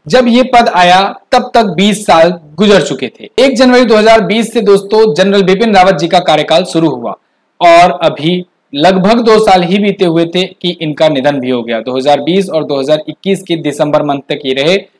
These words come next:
और इसके बाद इनका निधन हो गया। फिलहाल दस महीनों के बाद इंडिया को नया सीडीएस मिल गया है। अच्छा, नया सीडीएस आने से पहले कुछ amendment भी किया गया, इसके नियमों में भी कुछ changes करे गए। जैसे अभी तक क्या था कि, अ, सीडीएस का जो पद होता था, Chief of Defence Staff होता था,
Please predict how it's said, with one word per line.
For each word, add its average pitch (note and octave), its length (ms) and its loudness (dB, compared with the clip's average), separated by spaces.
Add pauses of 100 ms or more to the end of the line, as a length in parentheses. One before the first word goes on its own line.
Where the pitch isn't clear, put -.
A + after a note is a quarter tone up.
(160)
और E3 200 2
इसके F#3 180 -4
बाद D#3 180 4
इनका D3 180 0
निधन B2+ 260 -4
हो A#2+ 120 -10
गया। A2+ 140 -10
फिलहाल G#3+ 560 0 (220)
दस G#3 220 2
महीनों G3 260 0
के F#3+ 80 -2
बाद F#3 280 2
इंडिया E3+ 240 2
को F3 120 0
नया E3 200 2
सीडीएस D3 440 -4
मिल E3+ 120 0
गया F#3 180 4
है। F3 220 0 (280)
अच्छा, F#3 280 0
नया G3+ 300 2
सीडीएस A#3+ 400 0
आने A3 200 2
से A3+ 120 -4
पहले A3 280 0
कुछ A#3+ 220 -4
amendment G#3 540 0
भी F3 80 2
किया D#3 260 -2
गया, A2+ 200 -6 (280)
इसके G3 240 0
नियमों G#3+ 340 2
में A#3 180 2
भी G#3+ 100 2
कुछ A3 240 -4
changes G3 340 2
करे C#3 200 0
गए। A2 180 -10 (360)
जैसे G#3 440 0 (220)
अभी F#3+ 220 2
तक B3 200 0
क्या G#3 160 4
था F#3+ 200 0 (300)
कि, B3 220 2
अ, F3+ 540 2
सीडीएस A#3 440 0
का A#3+ 120 0
जो A3+ 120 2
पद A3+ 200 2
होता F#3 240 2
था, G#3+ 220 2
Chief A3 220 -4
of G3+ 80 2
Defence F#3 460 -4
Staff G3 240 0
होता F3 180 -2
था, - 360 -2